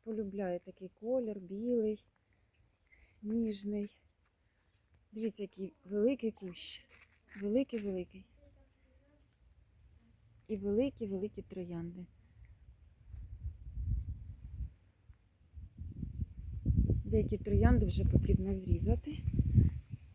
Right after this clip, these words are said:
І ще багато пуп'янків на ній. Ось такий кущ, дивіться, такого розміру. Це троянда Шопен. Все.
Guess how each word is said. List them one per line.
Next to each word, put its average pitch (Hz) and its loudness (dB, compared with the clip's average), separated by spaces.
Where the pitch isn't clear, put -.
І 190 -12
ще 294 -2
багато 233 2
пуп'янків 214 0
на 208 10
ній. 214 0
Ось 277 2
такий 247 -2
кущ, 214 -2
дивіться, 214 2
такого 220 0
розміру. 208 0
Це 277 0
троянда 226 0
Шопен. 185 0
Все. 320 -2